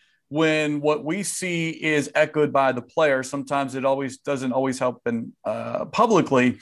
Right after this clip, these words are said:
but the fact that he brought up what we had talked about when we talk about the running back situation,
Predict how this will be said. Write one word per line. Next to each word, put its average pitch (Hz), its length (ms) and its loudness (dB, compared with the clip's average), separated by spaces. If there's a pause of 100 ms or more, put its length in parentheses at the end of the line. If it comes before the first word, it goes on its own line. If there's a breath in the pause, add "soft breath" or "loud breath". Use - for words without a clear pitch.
(420 loud breath)
but 147 140 4
the 175 80 0
fact 170 380 2
that 151 340 6
he 202 220 0
brought 147 340 6
up 131 280 4
what 147 220 2
we 165 200 0
had 156 200 0
talked 131 320 2
about 123 360 2
when 135 100 -6
we 131 140 -6
talk 127 260 0
about 123 300 0
the 127 60 -8
running 143 280 0
back 127 220 2
situation, 127 800 -4